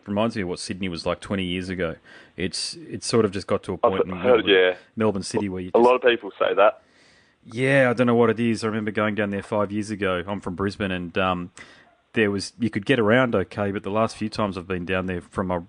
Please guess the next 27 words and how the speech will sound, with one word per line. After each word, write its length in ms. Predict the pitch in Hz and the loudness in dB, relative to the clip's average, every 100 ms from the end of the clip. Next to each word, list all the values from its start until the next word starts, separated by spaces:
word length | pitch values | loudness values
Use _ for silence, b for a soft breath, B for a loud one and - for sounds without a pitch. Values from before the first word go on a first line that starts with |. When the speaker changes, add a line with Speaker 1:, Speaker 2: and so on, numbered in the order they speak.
| _ _ | _ _
Speaker 1:
previous 340 | 110 92 - | -2 -2 -2
role 160 | 90 82 | -2 -2
at 60 | 76 | -2
Telstra, 460 | - 104 - 85 - B B B B B | -2 -2 0 -6 -6 B B B B B
um, 460 | 98 98 92 87 - | 0 2 2 0 -6
just 200 | - 113 | -8 -6
trying 180 | - 120 | 0 0
to 40 | 104 | 0
get 180 | 110 - | -2 -2
from 140 | 98 | -2
A 140 | 101 | 0
to 60 | 98 | -2
B 280 | 87 104 98 | 0 -2 -2
'cause 160 | - 95 | -4 -6
you're 80 | |
not 120 | 101 - | -6 -6
familiar 360 | 95 98 92 | -6 -6 -4
enough 280 | 90 98 - | -2 -2 -4
with 100 | 87 | -10
the, 260 | 87 85 80 _ | -10 -10 -12 _
the 80 | - | -16
streets 560 | - - 110 - - - | -8 0 2 0 -4 -8
or 300 | 76 90 82 - | -4 -4 -4 -2
where 140 | 95 | -2
things 300 | 95 104 85 | 0 -4 -2
are 360 | 98 101 90 85 b b b b - | 2 4 2 0 b b b b -8
to 400 | - 101 90 | -2 0 -2